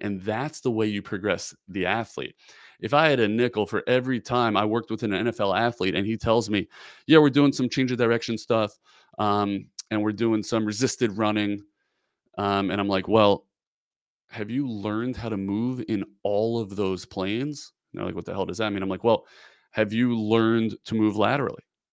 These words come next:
in the frontal plane? Have you worked on box jumps? Have you worked on deceleration, acceleration in that plane?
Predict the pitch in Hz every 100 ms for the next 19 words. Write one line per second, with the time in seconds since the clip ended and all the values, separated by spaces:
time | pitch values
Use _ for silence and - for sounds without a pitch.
0 | _ _ - 104 - 98 92 - 78 -
1 | - 107 113 104 110 117 104 - 82 101
2 | - - 120 123 113 104 104 101 107 104
3 | 98 98 104 101 101 110 - 95 - 101
4 | - 98 - _ 110 104 101 107 - -